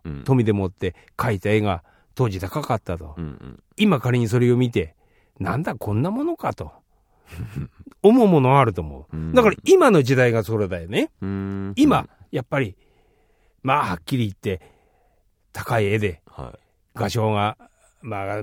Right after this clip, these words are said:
Speaker 1: 珍しいもんですよ、お買いなさいって言って、有名になって、マスコミが騒いで、そういうものがいいかどうかだよな。
Speaker 2: うん。うん。
Speaker 1: 五十年経ち、百年経って、平成の十九年にはこんなものもいいって言ってたんだって。
Speaker 2: うん。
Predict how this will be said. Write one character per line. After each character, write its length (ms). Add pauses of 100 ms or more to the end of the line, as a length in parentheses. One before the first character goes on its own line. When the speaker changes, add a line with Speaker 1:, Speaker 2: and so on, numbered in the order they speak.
(180)
Speaker 1:
珍 320
し 80
い 60
も 120
ん 40
で 100
す 100
よ、 80
お 40
買 160
い 40
な 100
さ 120
い 40
っ 40
て 100
言 120
っ 20
て、 280 (720)
有 220
名 160
に 80
な 100
っ 40
て、 280
マ 140
ス 60
コ 100
ミ 120
が 100
騒 240
い 40
で、 160 (200)
そ 220
う 60
い 60
う 40
も 120
の 100
が 200 (180)
い 140
い 40
か 160
ど 120
う 40
か 120
だ 120
よ 80
な。 180 (160)
Speaker 2:
う 40
ん。 800
う 40
ん。 400
Speaker 1:
五 140
十 180
年 160
経 160
ち、 160
百 220
年 160
経 100
っ 60
て、 220 (800)
平 220
成 180
の 120
十 200
九 200
年 160
に 100
は 60
こ 160
ん 60
な 100
も 140
の 80
も 220
い 140
い 20
っ 40
て 180
言 80
っ 20
て 160
た 140
ん 80
だ 100
っ 60
て。 160
Speaker 2:
う 60
ん。 420